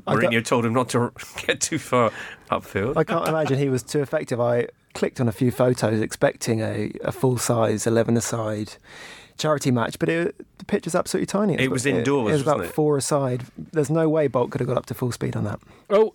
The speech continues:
Speaker 3: goal here, James. Three nil to Wales.
Speaker 2: Oh, yeah?
Speaker 3: Very clever little outside of the boot flick by Sam Vokes, who, uh, always does quite a good job for Wales up front.
Speaker 2: Oh, right. It's been a lot of back heel goals.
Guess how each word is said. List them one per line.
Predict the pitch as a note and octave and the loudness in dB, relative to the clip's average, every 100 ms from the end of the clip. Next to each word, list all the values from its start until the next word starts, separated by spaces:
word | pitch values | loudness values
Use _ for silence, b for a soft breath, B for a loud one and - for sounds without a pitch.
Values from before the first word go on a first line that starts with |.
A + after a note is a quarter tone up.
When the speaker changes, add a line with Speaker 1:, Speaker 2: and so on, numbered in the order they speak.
| D3 | -4
Speaker 3:
goal | F#3 F3+ | -2 -2
here, | D#3 F3+ E3+ | 0 0 0
James. | F3+ E3 F3 - | 0 0 0 -2
Three | - F3 F3 | -4 0 2
nil | E3 D3 | 0 2
to | C3+ | 2
Wales. | C3+ C3 C3 C3 - - | 2 2 2 0 -2 -2
Speaker 2:
Oh, | |
yeah? | F#3+ F3+ A#3 | 0 0 -2
Speaker 3:
Very | D3+ A#2+ E3+ F3+ | -6 0 0 0
clever | - E3+ D3+ C3+ | -2 -2 2 2
little | C3+ C#3 B2+ B2 A#2+ - b b b _ _ _ _ - | 2 2 2 2 0 -6 b b b _ _ _ _ -2
outside | A3+ G#3+ - G#3+ G#3+ | 0 0 -2 0 2
of | F3+ | 2
the | F3 | 2
boot | D3+ F#3 - | 0 -2 -4
flick | - - F#3+ - - | -8 -2 -2 -2 0
by | B2 | 0
Sam | A2 - C3+ C3 | 0 0 2 2
Vokes, | A#2+ A#2+ - - - - | 2 0 -2 -12 -12 -4
who, | B2 A#2 A2+ A#2 | 0 2 4 2
uh, | A#2 G#2 | 2 0
always | G#3+ G#3 | 0 0
does | - D#3 | 2 0
quite | - A#2+ | 0 -6
a | |
good | A2+ A2 | -6 -4
job | A#2 G2 | -4 -2
for | G2+ | -6
Wales | F#2+ F#2+ F#2+ | -6 -6 -8
up | - | -4
front. | - | 0
Speaker 2:
Oh, | A#3+ | 2
right. | C#4+ - | 0 -2
It's | - | -4
been | - G4 | -2 0
a | |
lot | E4+ F4+ | 0 0
of | B2 | 0
back | B2+ - | -2 -2
heel | - F2+ | -4 -2
goals. | E2 E2+ F2 F#2+ - | -4 -8 -8 -12 -18